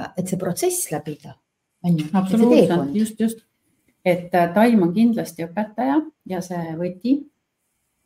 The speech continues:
Speaker 2: Aga, aga kui ma räägin loovusest,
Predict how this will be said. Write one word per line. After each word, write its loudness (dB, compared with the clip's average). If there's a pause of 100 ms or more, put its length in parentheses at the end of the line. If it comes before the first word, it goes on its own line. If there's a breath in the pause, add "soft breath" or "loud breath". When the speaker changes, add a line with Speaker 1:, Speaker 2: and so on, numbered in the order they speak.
(580 soft breath)
Speaker 2:
Aga, -2 (240)
aga -4
kui 0
ma 2
räägin 0
loovusest, -2